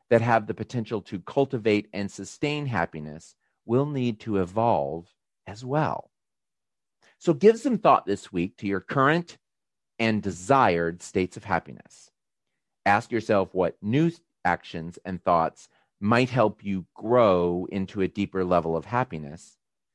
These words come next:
and what actions and thoughts you might need to graduate from in order to more easily make these changes.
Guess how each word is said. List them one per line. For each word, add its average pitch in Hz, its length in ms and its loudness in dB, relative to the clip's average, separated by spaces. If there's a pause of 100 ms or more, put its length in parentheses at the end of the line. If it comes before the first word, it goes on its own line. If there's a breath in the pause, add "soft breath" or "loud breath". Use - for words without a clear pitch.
(240)
and 170 340 2 (100)
what 143 260 4
actions 156 480 -6
and 143 180 -6
thoughts 139 400 2 (280)
you 143 120 0
might 165 280 2
need 160 180 -2
to 135 80 -4
graduate 139 800 2
from 80 540 -4 (320)
in 139 340 2
order 156 360 4
to 117 80 2
more 113 260 2
easily 123 460 -2
make 107 440 -2 (640)
these 90 600 -6 (560)
changes. 123 420 -12